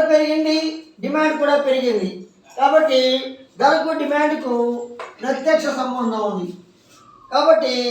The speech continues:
అందుకనే డిమాండ్ మినహాయింపు రేఖ డీడీ ఎడమ నుంచి కుడికి పైకి వాలి ఉంటుంది. కాబట్టి ధర ఓపీ నుంచి ఓపీ వన్ పెరిగితే డిమాండ్ క్యూ నుంచి క్యూ వన్ పెరిగింది.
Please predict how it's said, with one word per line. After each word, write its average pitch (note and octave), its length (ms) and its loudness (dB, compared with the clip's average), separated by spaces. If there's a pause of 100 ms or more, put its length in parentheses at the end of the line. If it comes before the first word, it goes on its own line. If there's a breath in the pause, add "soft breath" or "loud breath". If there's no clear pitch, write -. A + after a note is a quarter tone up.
(340)
అందుకనే D4 480 4 (640)
డిమాండ్ D#4+ 400 0
మినహాయింపు D#4 560 6
రేఖ C#4+ 180 6 (400)
డీడీ C#4+ 340 -2 (540)
ఎడమ E4 300 10
నుంచి E4 200 2
కుడికి C#4 300 0
పైకి D4 280 4
వాలి B3 260 8
ఉంటుంది. F#3+ 260 -2 (1120 soft breath)
కాబట్టి C#4+ 360 6
ధర D4+ 120 10 (160)
ఓపీ D#4 260 8
నుంచి C4+ 220 -6
ఓపీ D4 280 8
వన్ C4+ 160 4 (120)
పెరిగితే C4+ 400 0 (480)
డిమాండ్ D#4+ 420 4
క్యూ D#4 120 -2 (100)
నుంచి D#4+ 220 -2
క్యూ D4 160 2
వన్ C4+ 160 8 (100)
పెరిగింది. A3 400 -2